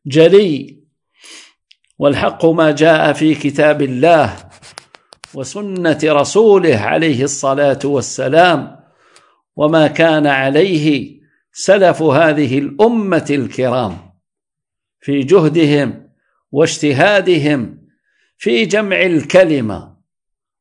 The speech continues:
ورص الصفوف لصد أي عدوان عن بلدنا أو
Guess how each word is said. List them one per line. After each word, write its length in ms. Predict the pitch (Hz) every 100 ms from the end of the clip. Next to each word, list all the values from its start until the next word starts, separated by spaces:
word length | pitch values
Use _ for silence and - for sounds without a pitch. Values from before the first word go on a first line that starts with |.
| -
ورص 560 | 143 170 202 196 -
الصفوف 960 | 175 160 - 165 156 196 156 - - - _ _ _ _ _ _ _ _ _ _ _ _ _ _ _ _ _ _ _ _ _ _ _ _ _ _ _ _ _ _ _ _
لصد 680 | 139 156 - 233 226 156 175
أي 560 | 185 247 285 269 220
عدوان 920 | 170 180 156 165 147 110 90 - _ _ _ _ _ _ _ _ -
عن 360 | 117 160 156 131
بلدنا 760 | 156 147 127 127 98 85 - _ _ _ _ _ _ _ _ _ _ _ _ 196
أو 640 | 214 233 214 196 -